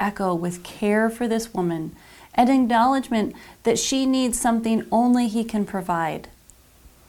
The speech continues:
And although he's exhausted and thirsty and hungry, Jesus engages in conversation with a woman who not only is shocked that he would talk to her, but also that he would serve her greatest need.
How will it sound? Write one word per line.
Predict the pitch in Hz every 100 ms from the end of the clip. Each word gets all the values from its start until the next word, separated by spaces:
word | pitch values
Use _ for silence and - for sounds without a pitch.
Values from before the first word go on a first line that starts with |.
| -
And | 226 233
although | 226 233
he's | 226 247 233
exhausted | 214 196 185 208 - 233 226 -
and | 180 175
thirsty | 185 208 214 - 240 226
and | 180 175
hungry, | 190 202 208 233 233 233 - - - - -
Jesus | 208 220 202 -
engages | 196 202 190 196 202 247
in | 247 247
conversation | - 226 226 226 208 190 - 180 175 - - -
with | 233
a | 226
woman | 226 226 226
who | 220 240
not | 220 220 226 -
only | 233 233 226 196
is | 185
shocked | - 220 202 247 -
that | 226 226
he |
would | 202 175
talk | - 175 180
to | 254
her, | 240 285 302 294 - - -
but | -
also | 202 226 277
that | 247 214
he | 175 226
would | 190 180
serve | - 220 226 226
her | 226 170
greatest | - 185 180 180 180 -
need. | 170 165 156 160